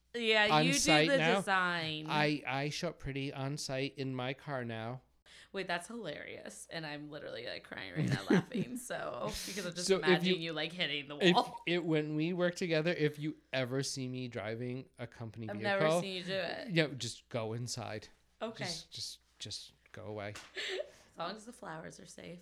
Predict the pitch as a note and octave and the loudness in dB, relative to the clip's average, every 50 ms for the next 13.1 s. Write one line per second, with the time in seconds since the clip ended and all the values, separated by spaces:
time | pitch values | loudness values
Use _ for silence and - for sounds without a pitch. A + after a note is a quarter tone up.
0 | - - E3 D3+ - E3 C#3+ A#2+ - - - - C3 B2 A#2+ B2 A#2 A2+ A2+ G#2 | -6 -4 -4 0 2 2 2 2 0 -4 -2 0 0 0 0 -2 -4 -4 -6 -6
1 | G#2+ - - E4 - - - - - - - - - - - - - - - - | 0 4 6 6 6 4 0 -8 -12 -14 -16 -18 -20 -20 -20 -18 -14 -14 -10 -4
2 | - B3+ A#3+ C4 A#3 G3+ G3+ G3 G#3 G#3+ G#3 A3+ A#3+ B3 - - B3 A3 G3 F#3 | -2 0 4 4 4 6 6 6 4 4 4 4 2 0 0 0 -2 -2 -2 -2
3 | F3+ F3+ F3+ F3 E3+ F3 E3+ F3 F3+ D#3+ D#3 - - - - - - F3+ F#3 F#3+ | -4 -4 -2 -2 0 -2 -2 -2 -4 -4 -4 -6 -6 -6 -6 -6 -6 -6 -6 -8
4 | G3+ G3+ - - _ _ _ _ _ _ _ _ _ _ - E3+ D#3+ D#3 E3 E3 | -8 -8 -12 -16 _ _ _ _ _ _ _ _ _ _ -20 -16 -10 -6 -4 -4
5 | E3 E3+ D#3 F3 D3+ D3 D3 C3+ C#3 C#3+ C#3+ D3 C#3 C3+ D3+ C#3 - D3 C3 - | -4 -4 -4 -6 -6 -4 -4 -4 -4 -4 -4 -6 -6 -6 -8 -10 -12 -14 -16 -14
6 | C#3 C#3 C#3+ D#3 F3 F#3+ F3+ D3 D3+ C#3 - C3+ C#3 C3+ B2+ G2 C3 B2+ B2 B2 | -12 -10 -6 -4 -2 -2 0 0 -2 -4 -4 -6 -6 -6 -6 -6 -8 -8 -8 -10
7 | C3 - - _ _ _ _ _ _ _ _ - D3+ D3+ D#3 - - G3+ A3 A#3 | -12 -14 -18 _ _ _ _ _ _ _ _ -8 -8 -8 -8 -8 -8 -6 -4 -4
8 | A#3+ A3+ E3+ D#3 C3+ - - - - C#3 - - C#3+ C#3 C3+ - - D#3+ D#3+ F3 | -4 -4 -4 -6 -6 -6 -8 -12 -16 -20 -14 -10 -10 -10 -10 -10 -8 -6 -6 -6
9 | G3+ G3+ - - - - D#3+ D3+ C#3+ C#3+ C#3+ - - D3 C3+ C3+ - C3+ C3+ C3+ | -6 -8 -12 -16 -12 -10 -8 -8 -8 -8 -10 -10 -10 -10 -8 -6 -6 -6 -6 -8
10 | C3 B2 B2+ C3 - - C#3 C#3+ - - B2+ - - - - - E3 D#3+ E3 D#3+ | -8 -8 -10 -12 -14 -16 -16 -16 -14 -14 -14 -16 -16 -12 -8 -6 -6 -4 -4 -4
11 | C#3 C#3 - G#3+ A3 A3 G3+ F#3+ F#3+ G#3+ A3+ A3+ A3 G#3+ G#3+ - G#3 F#3+ F3 F3 | -4 -4 -2 -2 -2 -2 -4 -2 -2 0 0 0 0 -2 -2 -4 -6 -6 -4 -6
12 | E3+ E3 D#3 D3+ D3 - - - - - _ _ _ - - - F#3+ F#3 F3 F3 | -6 -4 -4 -4 -6 -8 -12 -20 -20 -20 _ _ _ -8 -2 2 4 4 4 2
13 | - - | -2 -8